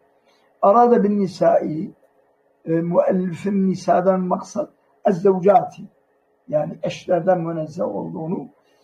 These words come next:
ve nahvaha, eş gibi minel memlukati cariye vesaire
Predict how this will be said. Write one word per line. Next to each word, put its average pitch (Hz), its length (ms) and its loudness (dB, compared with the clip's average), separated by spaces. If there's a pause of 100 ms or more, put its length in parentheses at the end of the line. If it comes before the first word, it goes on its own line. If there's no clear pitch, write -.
(260)
ve 196 180 6
nahvaha, 170 640 0 (380)
eş - 260 0
gibi 180 260 -8
minel 180 300 -4
memlukati 170 800 -2
cariye 165 420 0
vesaire - 720 -2